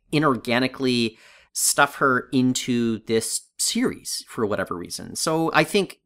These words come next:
bringing back Sutra would feel more organic. What they do with her, I, I,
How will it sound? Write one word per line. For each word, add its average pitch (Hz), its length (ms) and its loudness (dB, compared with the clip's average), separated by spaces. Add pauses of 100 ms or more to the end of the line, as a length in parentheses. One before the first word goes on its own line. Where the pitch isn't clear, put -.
bringing 135 240 2
back 92 200 0
Sutra 113 440 0
would 110 320 0
feel 110 220 0
more 117 460 -2
organic. 90 580 -6 (400)
What 131 300 2
they 113 160 2
do 123 220 -2
with 180 180 -2
her, 98 120 -2
I, 98 160 2
I, 104 100 0